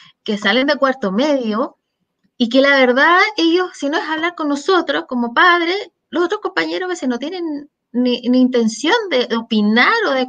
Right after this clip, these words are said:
intrometerse o querer saber un poco más. Entonces son niños que al no tener el conocimiento son fáciles, blancos, de poder, eh, ser influenciados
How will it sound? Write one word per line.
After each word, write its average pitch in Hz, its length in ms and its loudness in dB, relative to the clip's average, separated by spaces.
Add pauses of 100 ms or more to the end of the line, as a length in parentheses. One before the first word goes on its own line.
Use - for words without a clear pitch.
intrometerse 233 960 -2
o 233 80 -2
querer 233 260 0
saber 294 240 -2
un 320 120 -6
poco 220 240 -6
más. 175 200 0 (360)
Entonces 285 280 -2
son 330 180 2
niños 359 320 0
que 269 100 -2
al 214 260 0
no 226 80 2
tener 427 480 -2
el 392 80 -8
conocimiento 311 800 -4
son 214 240 -4
fáciles, 262 640 -2
blancos, 208 600 0 (360)
de 277 160 2
poder, 320 680 2
eh, 269 340 2
ser 302 160 -2
influenciados 254 1160 0